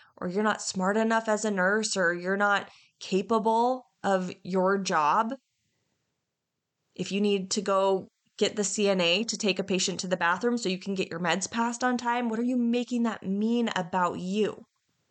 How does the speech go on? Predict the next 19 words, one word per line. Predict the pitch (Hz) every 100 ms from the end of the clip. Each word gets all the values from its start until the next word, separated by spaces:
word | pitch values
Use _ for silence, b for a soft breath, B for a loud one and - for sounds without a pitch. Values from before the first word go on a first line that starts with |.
| _ _ _ _ _ _ _ _ _ _ _ _ _
Many | 202 247 370
of | 403
us | 403
have | 370 349 233
drama | 214 208 220 220 226 208 -
about | 185 180 -
asking | 165 175 - 175
for | 180
help, | 175 147
not | 214 247 285
just | 359 -
as | 226 185
nurses, | 180 175 185 247 247 226
but | - 190 185
in | 196
our | 190 185
lives | 185 190 190 208 196
in | - 185 180
general. | 175 185 175 131 - 196